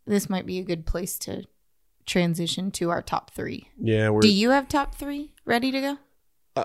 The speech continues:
Speaker 2: uh,
Speaker 1: Have you
Speaker 2: go,
Speaker 1: formulated
Speaker 2: no,
Speaker 1: them?
Speaker 2: you go first.
Speaker 1: Okay, I've formulated two concrete ideas. We'll see where the third
Speaker 2: Okay,
Speaker 1: comes
Speaker 2: well, I
Speaker 1: from.
Speaker 2: gave six last time, so technically I don't have to give any this time, right?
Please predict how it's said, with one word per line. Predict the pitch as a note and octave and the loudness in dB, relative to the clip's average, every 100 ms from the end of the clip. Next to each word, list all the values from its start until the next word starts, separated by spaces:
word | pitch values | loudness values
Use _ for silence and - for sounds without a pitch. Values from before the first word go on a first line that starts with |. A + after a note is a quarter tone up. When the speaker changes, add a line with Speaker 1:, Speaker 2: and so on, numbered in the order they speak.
| - | 0
Speaker 2:
uh, | D3+ D3+ | 2 4
Speaker 1:
Have | G3+ F#3 | 4 4
you | F#3+ F#3 F#3+ | 2 0 -2
Speaker 2:
go, | F#3 | -8
Speaker 1:
formulated | - G3 F#3+ G#3+ - F#3+ D#3+ | 0 4 6 8 10 8 10
Speaker 2:
no, | A#3 | 8
Speaker 1:
them? | |
Speaker 2:
you | D3 D#3 | 8 6
go | D#3 | 4
first. | C#3 C#3 A2 - - - - - - - - - - | 4 4 4 2 -2 -8 -16 -20 -8 4 4 4 -6
Speaker 1:
Okay, | F#3 F3+ F3 | -2 0 0
I've | F3+ | -2
formulated | - G#3+ G3 F#3 E3+ D#3+ | 0 4 6 6 4 2
two | - E3+ D#3+ | 0 0 0
concrete | D#3+ D3+ D#3+ - - | -2 -4 -6 -8 -8
ideas. | - - F#2 F#2+ - - | -8 -10 -10 -8 -8 -8
We'll | - | -8
see | - F#3+ | -6 -6
where | F2 - | -6 -10
the | |
third | - - - G2 | -12 -10 -10 -8
Speaker 2:
Okay, | - G2+ | 0 2
Speaker 1:
comes | G2+ | 4
Speaker 2:
well, | A2 | 6
I | |
Speaker 1:
from. | B2 | 8
Speaker 2:
gave | B2+ | 8
six | - - A#2 - | 6 6 4 4
last | G#2+ G#2+ - | 2 2 2
time, | G2 G2 | 0 -2
so | G2+ | 2
technically | - A#2 G#2 G2 G2 | 4 4 -4 -4 -2
I | |
don't | G2+ | 0
have | F#2+ | 0
to | G2 | 0
give | F#2+ | 0
any | F#2+ F#2+ | 2 2
this | F2+ F2 | 2 0
time, | - G#2 | -2 -2
right? | F2+ G2+ | 0 2